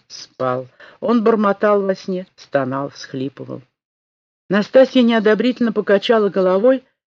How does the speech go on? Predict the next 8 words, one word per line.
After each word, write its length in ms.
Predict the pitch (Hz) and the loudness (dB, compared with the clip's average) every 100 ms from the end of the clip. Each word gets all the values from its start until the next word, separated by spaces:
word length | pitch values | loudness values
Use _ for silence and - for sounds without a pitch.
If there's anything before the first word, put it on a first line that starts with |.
| _ | _
и, 100 | 208 | -4
перекрестившись 960 | 233 233 233 226 226 - 262 - 226 - | 0 0 0 -2 -4 -2 -2 0 -2 0
на 180 | 196 196 | 0 2
образа, 460 | 196 208 202 269 | 2 4 4 2
поставила 580 | 269 196 - 247 254 220 | 2 0 2 2 4 2
миску 380 | 208 240 - 233 | 0 -2 -4 -4
на 160 | 220 | -2
стол. 380 | 220 - 156 110 | -6 -2 -2 -2